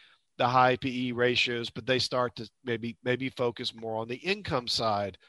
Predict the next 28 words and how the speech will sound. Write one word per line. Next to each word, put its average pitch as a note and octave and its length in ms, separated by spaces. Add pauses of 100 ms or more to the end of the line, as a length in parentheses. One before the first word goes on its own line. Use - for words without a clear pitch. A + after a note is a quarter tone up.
of - 60
the A2 120
equation? F#2+ 520 (1160)
That's D3+ 240
our, C#3+ 200 (140)
that's C#3 360
the C3 80
barbell D#3+ 440
that B2+ 100
we A#2+ 120
have A#2 220
in G#2+ 100
our G#2 100
portfolio G2+ 640
right G#2 280
now. D3 420 (840)
I'm E3 200
not, D#3+ 260
you C3+ 100
know, - 140
the B2+ 120
discussion D#3 600
is, C#3+ 480
does B2+ 180
the C3 100
barbell C#3 880 (280)
start C#3 480
to B2+ 360